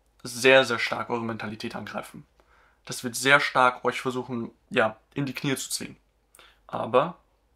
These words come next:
man zwingt mich nur in die Knie, um zu beten. <laughs> Das ist ein guter Spruch. Ja, natürlich für mich als Christ, ähm, war das überragend, weil das meine Beziehung zu Gott sehr stark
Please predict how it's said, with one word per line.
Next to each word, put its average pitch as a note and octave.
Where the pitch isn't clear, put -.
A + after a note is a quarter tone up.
man A#2
zwingt C#3+
mich B2
nur D3+
in C#3
die B2
Knie, C3+
um A#2+
zu -
beten. -
<laughs> -
Das C3
ist C3+
ein C3
guter C3
Spruch. C3
Ja, C#3
natürlich D3+
für C#3
mich D3
als -
Christ, -
ähm, A2
war A#2
das -
überragend, B2
weil B2
das A2+
meine A2+
Beziehung A#2
zu C3
Gott A#2
sehr A#2+
stark A2